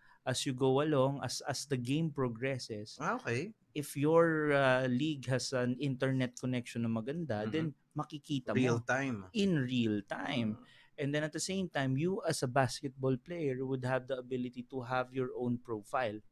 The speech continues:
Speaker 2: Mm-hmm.
Speaker 1: Meaning, um, meron kang, uh, lifetime stats ba?
Speaker 2: Ah.
Speaker 1: May lifetime numbers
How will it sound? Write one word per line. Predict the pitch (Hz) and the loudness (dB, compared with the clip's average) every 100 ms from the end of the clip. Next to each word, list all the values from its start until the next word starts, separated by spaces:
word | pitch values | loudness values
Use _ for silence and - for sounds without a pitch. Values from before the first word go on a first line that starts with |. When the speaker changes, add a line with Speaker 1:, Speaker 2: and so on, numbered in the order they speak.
| 113 | -12
Speaker 2:
Mm-hmm. | 117 101 135 _ 165 | -10 -8 -12 _ -4
Speaker 1:
Meaning, | 185 143 151 - _ - | 2 2 0 -8 _ 2
um, | 147 139 135 131 131 131 127 123 123 151 | 4 6 6 6 4 2 0 -2 -2 0
meron | 160 165 | 0 2
kang, | 160 156 147 143 | 2 2 2 4
uh, | 131 | 4
lifetime | 131 135 - 131 127 | 4 2 -2 -4 -2
stats | 120 - 87 - - - | -4 -8 -10 -10 -16 -12
ba? | 80 | -12
Speaker 2:
Ah. | - 87 104 | -12 -16 -2
Speaker 1:
May | 131 | 2
lifetime | 131 127 127 - - - 117 117 120 | 6 6 6 2 -6 0 2 2 2
numbers | 117 113 113 113 113 | 2 2 2 2 0